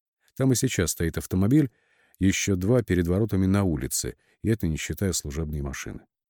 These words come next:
А жертв четверо. Значит, кто-то приехал на чужой машине. Эти женщины были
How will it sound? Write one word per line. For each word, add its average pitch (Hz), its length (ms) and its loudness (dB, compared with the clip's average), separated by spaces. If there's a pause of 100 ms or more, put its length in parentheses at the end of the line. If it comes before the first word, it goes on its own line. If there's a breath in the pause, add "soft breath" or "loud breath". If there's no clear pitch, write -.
(440)
А 92 120 4
жертв 180 440 4
четверо. 113 760 4 (960)
Значит, 147 400 2
кто-то 147 300 0
приехал 127 480 4
на 110 120 4
чужой 92 380 0
машине. 85 560 -2 (460)
Эти 85 240 0
женщины 90 400 0
были 87 400 2